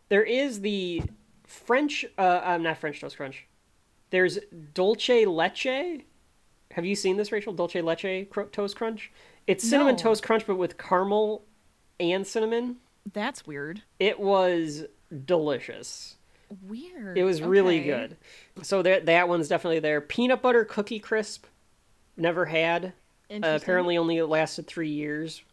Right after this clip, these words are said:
Speaker 1: but I saw it on the list and I thought, "That sounds, that sounds interesting." E T cereal. Stay tuned.
Speaker 2: E T
Speaker 1: Um,
Speaker 2: cereal?
Speaker 1: a, a Frosted Flakes that I actually enjoy quite a bit, Cinnamon Frosted Flakes.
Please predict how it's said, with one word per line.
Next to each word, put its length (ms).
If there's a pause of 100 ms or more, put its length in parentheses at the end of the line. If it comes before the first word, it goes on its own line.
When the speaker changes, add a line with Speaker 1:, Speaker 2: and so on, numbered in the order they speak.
(140)
Speaker 1:
but 100
I 120
saw 280
it 60
on 120
the 60
list 300
and 80
I 80
thought, 300
"That 240
sounds, 600 (1000)
that 120
sounds 360
interesting." 520
E 200
T 260
cereal. 640 (640)
Stay 180
tuned. 280 (720)
Speaker 2:
E 60
T 60
Speaker 1:
Um, 360
Speaker 2:
cereal? 280 (320)
Speaker 1:
a, 140
a 220
Frosted 440
Flakes 300
that 180
I 300
actually 560
enjoy 560
quite 260
a 60
bit, 340
Cinnamon 380
Frosted 400
Flakes. 500